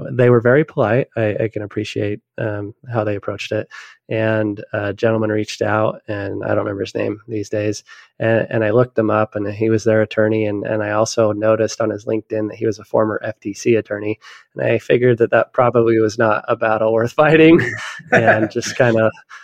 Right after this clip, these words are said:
just kinda bowed out of that one. But, but it was, it was a great experience because then it reaffirmed kinda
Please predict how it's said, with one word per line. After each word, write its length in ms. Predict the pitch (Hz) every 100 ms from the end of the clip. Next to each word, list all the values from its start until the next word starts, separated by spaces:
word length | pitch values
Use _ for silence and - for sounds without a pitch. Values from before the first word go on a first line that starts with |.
| _
just 200 | - -
kinda 360 | 139 120 104 107 -
bowed 300 | 117 113 110
out 200 | 107 110
of 60 | 110
that 240 | - -
one. 280 | - - 117
But, 240 | 120 131 147
but 100 | 160
it 80 |
was, 160 | 170 160
it 220 | 170 156
was 160 | 160 151
a 40 |
great 220 | 147 170
experience 460 | 147 - - 151 123
because 260 | 127 120 120
then 140 | 123
it 100 | 117
reaffirmed 560 | 127 127 113 135 120 117
kinda 400 | 120 110 107